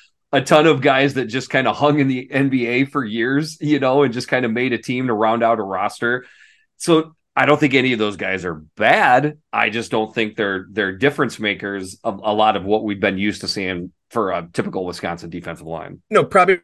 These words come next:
Speaker 2: not what we're used to seeing. I do have a lot more confidence in the first two levels than, than the back end.
Speaker 1: Okay. Yeah, really? Okay. All right.
Speaker 2: I think
Speaker 1: Um,
Speaker 2: so.
Speaker 1: I, I've just got questions all over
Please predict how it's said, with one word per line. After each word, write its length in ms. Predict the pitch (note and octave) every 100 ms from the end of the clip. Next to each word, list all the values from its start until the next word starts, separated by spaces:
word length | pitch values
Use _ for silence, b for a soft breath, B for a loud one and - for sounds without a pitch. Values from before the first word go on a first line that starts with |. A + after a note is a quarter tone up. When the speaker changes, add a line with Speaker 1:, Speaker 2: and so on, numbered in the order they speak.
| _ _ F#3+
Speaker 2:
not 180 | E3+
what 80 | C#3+
we're 60 | C#3
used 180 | C3+ -
to 80 |
seeing. 280 | - C3 A#2+
I 140 | G2 B2
do 200 | D#3 G3+
have 180 | F3+
a 60 | D#3
lot 160 | C#3 C3
more 100 | A#2
confidence 480 | B2+ A#2 - F#2
in 60 | F#2
the 60 | F2
first 300 | G#2+ G2 -
two 120 | G#2
levels 380 | F2+ E2 D#2 -
than, 340 | E2+ D#2 D2+ _ _ _
than 160 | F2 F#2
the 60 |
back 240 | E2 D#2 -
end. 220 | B1+ C2+ _ _ _ _
Speaker 1:
Okay. 360 | C3 B2 A2+ E2 _
Yeah, 180 | - E3 - _
really? 280 | B2+ C#3 F3
Okay. 340 | A#2+ C#3 A#2 A#2 D#3+
All 120 | C3
right. 260 | C#3 A2+ A2+
Speaker 2:
I 200 | B2+ A2+
think 140 | B2 G2+
Speaker 1:
Um, 60 |
Speaker 2:
so. 220 | F#2+ D2 - _ -
Speaker 1:
I, 200 | - G#3
I've 80 | C4+
just 180 | A#4+ -
got 120 | -
questions 380 | F3 E3+ E3+ C3+
all 220 | B2 G2
over 280 | G2 E2+